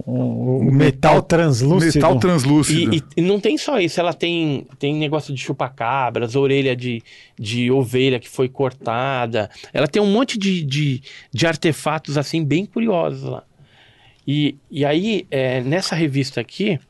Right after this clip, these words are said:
Speaker 3: tem o evento, se não me falha a memória aqui,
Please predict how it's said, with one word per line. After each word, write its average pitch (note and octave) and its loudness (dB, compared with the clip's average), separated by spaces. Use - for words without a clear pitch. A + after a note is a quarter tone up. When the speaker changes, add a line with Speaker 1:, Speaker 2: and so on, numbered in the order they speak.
Speaker 3:
tem D3 2
o D3+ 4
evento, D3+ 0
se - -10
não C3+ 0
me C3+ 0
falha B2+ -2
a - -4
memória A#2+ -2
aqui, D#3 -2